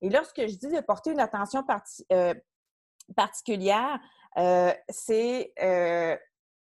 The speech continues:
c'est autant le rôle du gestionnaire, de l'entrepreneur que de l'employé de prendre soin d'eux, d'avoir une ouverture face à la situation et de s'adapter.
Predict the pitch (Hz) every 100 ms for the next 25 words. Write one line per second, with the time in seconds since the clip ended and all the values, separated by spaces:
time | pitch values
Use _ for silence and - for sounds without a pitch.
0 | - - 233 226 254 254 294 320 262 208
1 | 196 240 262 285 262 175 190 185 240 247
2 | - 202 190 180 202 220 - _ - 196
3 | 190 226 262 277 269 220 196 185 190 214
4 | - _ - 214 175 196 185 220 269 269
5 | 208 185 190 226 240 _ 196 202 - 220
6 | 220 214 - 233 214 190 180 240 370 _
7 | _ _ _ _ _ 180 202 190 233 254
8 | 262 240 202 226 285 285 196 - 254 294
9 | 320 - 240 - 214 202 - - 220 190
10 | 185 - 240 - - _ _ 202 220 202
11 | 196 247 233 202 190 - 208 190